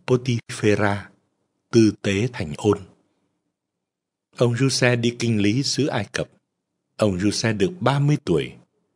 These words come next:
khi ra trình diện Pharaoh, vua Ai Cập. Ông cáo biệt Pharaoh và rảo qua khắp xứ Ai Cập. Trong bảy năm sung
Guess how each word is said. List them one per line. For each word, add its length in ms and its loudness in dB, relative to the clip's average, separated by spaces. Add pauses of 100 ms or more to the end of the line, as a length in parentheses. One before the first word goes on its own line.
(180)
khi 200 -4
ra 240 2
trình 280 -4
diện 300 -2 (320)
Pharaoh, 680 2 (300)
vua 300 4
Ai 160 -4
Cập. 220 -4 (1040)
Ông 280 2
cáo 220 0
biệt 240 2
Pharaoh 680 0 (680)
và 300 2
rảo 340 0
qua 240 0
khắp 260 -2
xứ 360 2
Ai 240 -4
Cập. 160 -4 (720)
Trong 360 2
bảy 200 2
năm 300 0
sung 300 0